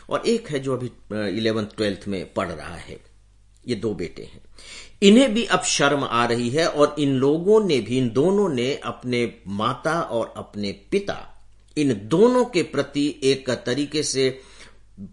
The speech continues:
पूर्वाग्रह पाल लिया है कि इन्होंने कोई गलत काम किया है, इन्हें ऐसा नहीं करना चाहिए, ये बेशर्म हो गए हैं,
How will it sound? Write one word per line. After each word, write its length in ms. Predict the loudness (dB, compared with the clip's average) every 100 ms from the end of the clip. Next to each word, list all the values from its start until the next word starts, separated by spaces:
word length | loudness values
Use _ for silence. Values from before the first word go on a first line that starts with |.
| -18 2
पूर्वाग्रह 600 | 6 8 8 6 4 2
पाल 300 | -2 -6 -6
लिया 280 | -4 -4 -2
है 120 | -2
कि 140 | -2
इन्होंने 240 | -4 -2 -4
कोई 200 | -6 -8
गलत 360 | -4 -4 -4 -8
काम 240 | -6 -8
किया 240 | -6 -8
है, 380 | -6 -8 -8 -8
इन्हें 260 | -8 -8 -8
ऐसा 320 | -10 -10 -8
नहीं 340 | -8 -2 -2
करना 340 | 0 -2 -2 -4
चाहिए, 440 | -4 -4 -2 -2
ये 280 | -2 -2 -4
बेशर्म 560 | -4 -6 -4 0 2 2
हो 220 | 2 2
गए 220 | 2 2
हैं, 240 | 2 0